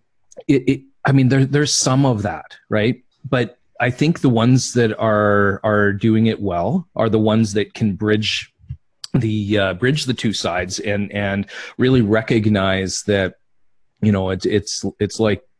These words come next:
Luke is saying, is that there really is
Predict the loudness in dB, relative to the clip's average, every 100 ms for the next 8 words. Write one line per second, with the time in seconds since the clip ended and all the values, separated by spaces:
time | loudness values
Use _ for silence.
0 | _ -10 -2 2 4 2 0 -2 -2 0
1 | 0 -2 -4 -6 -2 -2 0 -2 0 2
2 | 4 4 4 2 0 2 2 0 -4 -12